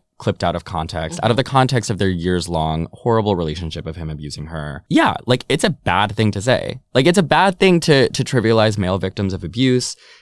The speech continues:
Speaker 1: It's a bad thing to, to trivialize anyone's abuse. And it's a bad thing to threaten the way that society does not care about abuse victims and, like, weaponize that against someone who you're in an argument with. Like, but I'm not here, and I don't think you're here to argue that, like,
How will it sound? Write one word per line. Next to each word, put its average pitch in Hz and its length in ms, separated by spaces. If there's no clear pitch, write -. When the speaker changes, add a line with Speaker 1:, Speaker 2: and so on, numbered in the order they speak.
Speaker 1:
It's 98 120
a 107 60
bad 90 460
thing 95 280
to, 92 400
to - 100
trivialize 156 460
anyone's 120 380
abuse. 87 400
And 104 100
it's 107 100
a 110 40
bad 104 240
thing 110 160
to 98 300
threaten - 360
the 90 80
way 85 140
that - 120
society 82 600
does 80 200
not 80 200
care 80 500
about 80 160
abuse 170 260
victims 87 540
and, 85 140
like, 82 140
weaponize 80 500
that 69 160
against 73 300
someone 71 520
who 92 160
you're 87 200
in 85 100
an 82 80
argument 80 380
with. - 160
Like, - 260
but - 120
I'm 160 240
not 165 340
here, 147 300
and 131 160
I 131 40
don't 143 160
think 143 160
you're 123 240
here 135 180
to 104 80
argue 98 380
that, 92 180
like, 92 300